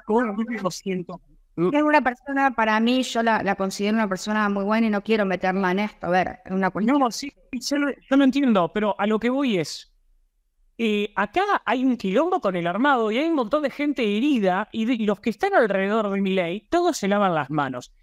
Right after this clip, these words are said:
Speaker 1: Yo, eh, no te hago responsable a vos de esto, voy a ser responsable yo de, de mostrarlo. Quiero que escuchemos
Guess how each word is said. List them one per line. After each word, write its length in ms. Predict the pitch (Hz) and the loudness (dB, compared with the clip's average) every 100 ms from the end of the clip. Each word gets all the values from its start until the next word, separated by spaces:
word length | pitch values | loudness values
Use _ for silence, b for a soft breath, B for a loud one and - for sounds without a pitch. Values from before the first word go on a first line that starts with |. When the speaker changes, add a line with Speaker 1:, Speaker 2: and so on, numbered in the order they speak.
| _ - | _ -10
Speaker 1:
Yo, 360 | - 349 359 - | 2 4 4 2
eh, 220 | 202 196 | 0 0
no 140 | 214 302 | 2 2
te 120 | 302 | 4
hago 140 | 262 | 4
responsable 500 | 214 180 180 - 208 | 2 0 -2 2 2
a 40 | 180 | 4
vos 160 | 180 | 2
de 100 | 165 | 0
esto, 460 | 240 - 294 277 _ _ | -2 0 2 2 _ _
voy 160 | 165 202 | 0 0
a 60 | |
ser 160 | 208 214 | 2 -2
responsable 420 | 208 175 196 196 | 0 0 0 0
yo 260 | 156 262 247 _ _ _ - | 0 -2 -2 _ _ _ -12
de, 260 | 202 175 165 | -2 -2 -2
de 160 | 160 160 | -2 0
mostrarlo. 640 | 160 - 196 160 170 220 b b b | 0 0 -2 2 0 0 b b b
Quiero 200 | 285 349 | -2 0
que 100 | 302 | -2
escuchemos 720 | 226 220 - 277 208 190 - | -2 -2 2 2 4 2 -4